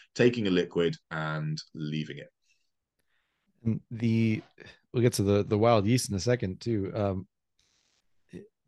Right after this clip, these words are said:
Speaker 2: the, there's been, I've noticed kind of a, a very strong division in what you just talked about in terms of, like, the distiller's beer or the wash that comes out, where, um, some distilleries are very concerned with,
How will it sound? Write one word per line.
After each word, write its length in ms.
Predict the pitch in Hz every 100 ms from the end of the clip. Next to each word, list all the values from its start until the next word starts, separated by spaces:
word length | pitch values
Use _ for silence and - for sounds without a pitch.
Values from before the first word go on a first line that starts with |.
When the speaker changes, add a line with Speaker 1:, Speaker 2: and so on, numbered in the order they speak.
| _ _ _ -
Speaker 2:
the, 420 | 131 123 123 120 -
there's 180 | 135 117
been, 320 | 147 127 123 - _ _ _ _ _ _ 123
I've 100 | 123
noticed 220 | 123 -
kind 140 | 117
of 120 | 98 101
a, 200 | - 107
a 20 |
very 220 | 127 127
strong 260 | - 117 107
division 480 | 95 104 120 113 -
in 380 | 104 95 92 87 - _ _ _
what 120 | 110
you 60 | 101
just 120 | -
talked 180 | 104 107
about 140 | 98
in 60 | 95
terms 220 | 104 92
of, 180 | 90 - - -
like, 140 | 104 - -
the 120 | 110
distiller's 460 | - - 127 110
beer 380 | 95 110 110 107
or 40 | 98
the 80 |
wash 300 | 101 104 104
that 100 | -
comes 240 | 104 107 104
out, 240 | 104 101 127 - - - _ _ _ _ _ _ _
where, 640 | - - 123 110 107 107 - - - -
um, 340 | 117 104 101 -
some 160 | 156 139
distilleries 500 | - 135 123 110 107
are 120 | 101
very 220 | 110 110
concerned 560 | - 98 - 117 110 104
with, 240 | 104